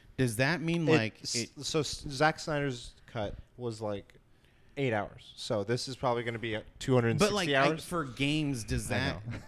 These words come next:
Speaker 1: do you add new features for director's cut, or it's just, like, it's a different storytelling?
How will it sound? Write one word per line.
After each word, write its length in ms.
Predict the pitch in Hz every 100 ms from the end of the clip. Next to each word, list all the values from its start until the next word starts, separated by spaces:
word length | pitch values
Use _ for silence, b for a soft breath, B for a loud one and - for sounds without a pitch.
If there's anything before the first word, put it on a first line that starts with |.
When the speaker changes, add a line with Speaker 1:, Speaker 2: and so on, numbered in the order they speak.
| 131
Speaker 1:
do 80 | 123
you 240 | 139 151 139
add 280 | 117 131 123
new 120 | 123
features 540 | 107 - 113 - 170 165
for 160 | -
director's 400 | 170 175 - 185 -
cut, 220 | 208 208
or 160 | 131
it's 140 | 123 120
just, 160 | 123
like, 120 | 147 123
it's 180 | 120 123
a 40 |
different 380 | 107 123 - 107
storytelling? 840 | - 113 110 104 - 95 92 101